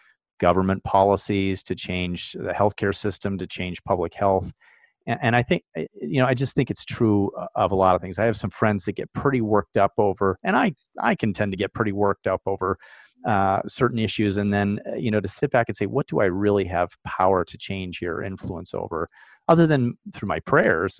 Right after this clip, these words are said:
uh, which I think we can all do. And he encouraged everybody to be praying a lot about this. Um, but I, I think that was a bit of wisdom, uh,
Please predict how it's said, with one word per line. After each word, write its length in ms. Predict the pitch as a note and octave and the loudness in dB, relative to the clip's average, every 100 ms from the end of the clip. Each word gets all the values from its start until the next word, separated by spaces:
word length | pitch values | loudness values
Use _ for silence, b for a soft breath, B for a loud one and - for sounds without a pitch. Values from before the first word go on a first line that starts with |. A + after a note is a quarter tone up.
| - | -2
uh, 200 | F#2+ F#2 | 0 0
which 240 | F#2+ - | -2 -4
I 40 | G2 | -8
think 140 | G2 | -4
we 80 | G2 | -2
can 100 | G#2+ | 2
all 100 | C#3 | 2
do. 80 | F2+ | 0
And 80 | |
he 100 | E2 G#2+ | -4 -2
encouraged 400 | F#2 C3+ G#2+ G2+ | 4 4 4 2
everybody 300 | G2 F#2+ F#2+ | 2 2 0
to 60 | |
be 100 | F#2+ | -2
praying 360 | - G#2 G#2+ G#2+ | 0 2 2 4
a 40 | |
lot 220 | G#2+ B2 | 6 6
about 280 | C#3 - - - | 4 -2 -8 -14
this. 240 | - - b b b b - | -16 -16 b b b b -2
Um, 600 | G2+ G2+ F#2+ F#2 F2+ - _ - E3 | 2 2 2 -2 -10 -14 _ -10 0
but 140 | A2+ | 4
I, 380 | A2+ A2+ A2+ A2+ - - - | 4 4 4 2 -2 -8 -6
I 120 | G2 | -6
think 260 | - A2+ - | -4 -4 0
that 160 | G#2+ | 0
was 380 | F#2 D#2+ - - - | -2 -6 -12 -12 -4
a 180 | - G2 | -2 2
bit 160 | G#2 | 2
of 80 | F2 | 2
wisdom, 500 | F#2 E2+ - D#2+ D#2 _ - | 2 0 -2 -10 -10 _ -8
uh, 360 | E2+ D#2+ D#2+ | -6 -4 -6